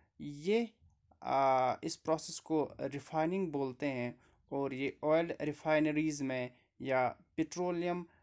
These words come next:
रिफाइनरीज में की जाती है। Refining of crude oil आप, आ, स्क्रीन पे देख सकते हैं कि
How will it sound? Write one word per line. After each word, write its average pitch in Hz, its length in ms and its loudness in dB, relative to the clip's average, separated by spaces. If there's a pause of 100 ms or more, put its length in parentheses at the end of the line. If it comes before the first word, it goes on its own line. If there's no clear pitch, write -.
(120)
रिफाइनरीज 143 840 2
में 135 300 -2 (300)
की 131 180 -8
जाती 143 540 -2 (460)
है। - 440 -6 (880)
Refining 190 540 0
of 156 140 4 (300)
crude 180 220 -2
oil 131 280 2 (420)
आप, 143 280 2 (400)
आ, 127 380 2
स्क्रीन 160 420 -6
पे 160 140 0
देख 147 300 0
सकते - 360 -8
हैं 131 160 -6
कि - 120 -18